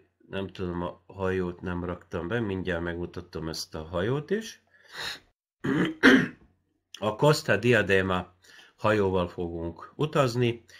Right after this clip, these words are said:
Én, ö, egy ilyen hasonló, ugyanilyen, csak Costa Fascinosa,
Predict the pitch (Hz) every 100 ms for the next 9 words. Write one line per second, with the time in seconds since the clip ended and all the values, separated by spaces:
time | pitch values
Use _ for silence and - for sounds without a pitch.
0 | - _ - 101 98 98 95 95 92 92
1 | - 98 113 104 98 - 107 120 - 101
2 | 95 95 95 101 - _ 131 127 104 101
3 | 101 90 92 90 - - 98 - - 92
4 | 85 85 101 90 101 92 90 92 135